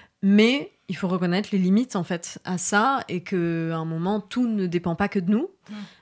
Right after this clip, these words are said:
Speaker 1: Euh, tout n'est pas no-, de notre responsabilité. Et moi, je voyais énormément de femmes qui culpabilisaient, qui se remettaient en question, qui faisaient des efforts.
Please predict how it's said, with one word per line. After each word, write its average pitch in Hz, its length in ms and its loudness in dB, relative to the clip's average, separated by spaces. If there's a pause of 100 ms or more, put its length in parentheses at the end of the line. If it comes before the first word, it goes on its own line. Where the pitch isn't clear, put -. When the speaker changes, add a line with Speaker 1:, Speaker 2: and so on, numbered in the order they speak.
(120)
Speaker 1:
Euh, 170 540 -4
tout 240 140 0
n'est 220 120 4
pas 214 200 4
no-, 196 160 4
de 175 280 -4
notre 185 340 2
responsabilité. 185 1200 -2
Et 170 80 -2
moi, 196 140 2
je 202 60 2
voyais 185 220 0
énormément 196 420 2
de 190 60 -2
femmes 214 240 0
qui 185 140 -12
culpabilisaient, 190 680 0
qui 202 100 -6
se - 80 -6
remettaient 196 240 -2
en 185 80 -2
question, 202 380 -4
qui 180 140 -12
faisaient 175 120 0
des 180 220 0
efforts. 208 460 0